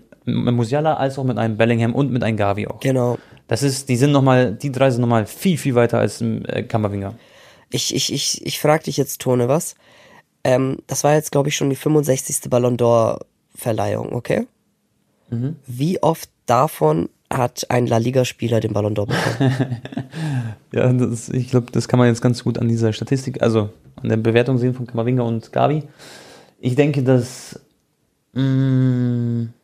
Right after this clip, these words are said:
Speaker 1: boah, es werden wahrscheinlich so, ich sag achtundzwanzig Stück einfach mal.
Speaker 2: Zweiundvierzig.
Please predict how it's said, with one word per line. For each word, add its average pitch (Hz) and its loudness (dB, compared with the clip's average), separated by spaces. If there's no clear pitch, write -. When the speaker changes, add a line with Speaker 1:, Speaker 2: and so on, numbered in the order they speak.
Speaker 1:
boah, 127 -4
es 120 -8
werden 131 2
wahrscheinlich 131 2
so, 120 0
ich 131 -6
sag 180 4
achtundzwanzig 123 0
Stück - -4
einfach 101 -8
mal. 107 -8
Speaker 2:
Zweiundvierzig. 127 0